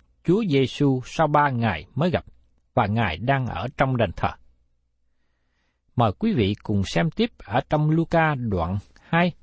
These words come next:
câu bốn mươi sáu đến năm mươi. Khởi ba ngày, gặp Ngài trong đền thờ, đang ngồi giữa mấy thầy thông giáo, vừa nghe vừa hỏi. Ai nấy nghe, đều ngợi khen về sự khôn ngoan và lời đối đáp của Ngài.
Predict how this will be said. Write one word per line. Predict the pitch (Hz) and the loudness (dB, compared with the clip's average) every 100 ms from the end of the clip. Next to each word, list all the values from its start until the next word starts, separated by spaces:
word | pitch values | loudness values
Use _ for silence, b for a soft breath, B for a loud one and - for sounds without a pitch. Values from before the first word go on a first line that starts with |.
| _ _ - | _ _ -2
câu | 127 123 | 0 0
bốn | 123 156 180 | 0 2 2
mươi | 139 | 2
sáu | - 135 135 185 180 - - | 2 2 2 0 -4 -10 0
đến | 120 160 143 117 | 0 2 -2 -2
năm | 127 110 104 | 0 2 2
mươi. | 104 92 - _ _ _ _ _ _ _ _ _ _ _ _ _ _ _ | 2 0 -4 _ _ _ _ _ _ _ _ _ _ _ _ _ _ _
Khởi | - 120 156 | 0 2 4
ba | 208 214 | 2 2
ngày, | 156 131 120 - _ _ _ | 2 0 0 -4 _ _ _
gặp | - - - | -4 -4 0
Ngài | 131 123 87 - | 2 2 0 -2
trong | 190 156 | 0 2
đền | 107 | 0
thờ, | 95 127 107 80 | 0 2 2 0
đang | - 170 185 139 | -4 0 0 2
ngồi | 127 101 85 | 2 0 0
giữa | 90 | -2
mấy | 160 240 | -2 -2
thầy | - 95 78 | -2 -6 -6
thông | - 151 151 | -4 -2 2
giáo, | 156 180 226 135 | 2 0 -2 0
vừa | 139 87 | 0 0
nghe | 98 156 170 123 | -2 0 0 0
vừa | 110 87 - | -2 -2 -4
hỏi. | 80 123 - _ _ _ _ _ _ _ | -4 -4 -8 _ _ _ _ _ _ _
Ai | 139 123 98 | 0 2 0
nấy | 95 151 | -2 0
nghe, | 160 151 147 123 _ _ _ | 2 2 0 -4 _ _ _
đều | 139 135 113 | 0 2 2
ngợi | 110 110 92 117 | 2 0 0 -4
khen | - 196 190 | 0 0 2
về | 104 | 0
sự | - 87 82 | -4 -6 -6
khôn | - 196 190 | 0 0 2
ngoan | 190 190 185 | 2 2 0
và | 127 | 0
lời | 107 104 82 | 2 2 -2
đối | 90 113 185 | -2 0 2
đáp | 214 - | 0 -2
của | 147 | -4
Ngài. | 147 92 | -2 -2